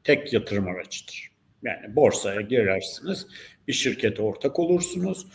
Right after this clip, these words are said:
o şirket kar eder, o şirket büyür, siz de buradan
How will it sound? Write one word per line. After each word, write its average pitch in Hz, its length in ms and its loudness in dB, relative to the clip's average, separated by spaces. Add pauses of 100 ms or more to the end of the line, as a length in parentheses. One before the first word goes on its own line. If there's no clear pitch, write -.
(240)
o 143 100 6
şirket - 640 -2 (280)
kar 147 160 10
eder, 107 440 2 (140)
o 123 100 2
şirket - 540 -2
büyür, 143 200 2
siz 139 300 -2
de 117 120 4
buradan 202 440 0